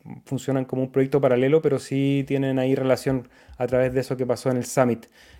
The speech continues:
que tenían esta tortuga, que era como un metaverso con forma de tortuga. Bien interesante, Marcelo. Saludos, Víctor Zurdo, ¿cómo estás? Nos va a ver luego, bienvenido. Marcelo dice que hubo un Summit de Cardano que podías navegar por Virtua. Ahí está lo que decía anteriormente,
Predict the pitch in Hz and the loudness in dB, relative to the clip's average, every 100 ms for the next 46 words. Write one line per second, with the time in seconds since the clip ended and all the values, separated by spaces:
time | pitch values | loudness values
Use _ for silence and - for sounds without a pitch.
0 | - 120 127 131 127 131 123 117 - 135 | -10 -4 0 0 0 -2 -2 -4 -2 0
1 | 147 131 123 120 120 123 120 120 123 120 | 4 6 6 4 2 -2 -2 -4 -4 0
2 | 120 127 - 123 120 120 117 113 127 127 | 2 0 0 -2 -2 -2 -4 -6 -4 -2
3 | 120 120 - 131 120 127 135 135 131 - | -2 -2 -4 -2 0 0 -4 -4 -6 -6
4 | 113 - 113 107 110 104 113 - - - | -10 -8 -6 -4 -4 -6 -10 -12 -20 -20
5 | _ - - - - 135 208 196 165 208 | _ -20 -20 -16 -2 2 4 4 2 -2
6 | - 139 185 165 151 147 - 160 143 - | -4 -2 -4 0 0 0 0 0 0 -4
7 | 127 123 127 120 151 156 139 120 123 156 | -4 0 0 4 6 6 4 2 0 2
8 | 165 160 156 - _ 135 127 - 170 147 | 4 2 -2 -20 _ -8 -4 4 6 6
9 | 147 139 139 160 151 139 165 160 147 131 | 6 0 0 2 0 0 0 2 0 0
10 | 123 151 160 135 139 147 147 127 117 147 | 2 2 0 2 2 4 4 4 6 4
11 | - 143 135 147 139 117 117 117 117 117 | 4 -2 2 0 2 -2 -2 -6 -4 -4
12 | 113 113 110 - 113 110 113 110 - 113 | -2 -2 -4 -4 -4 -4 -6 -10 -6 -4
13 | 110 104 - 104 | -4 -6 -6 -10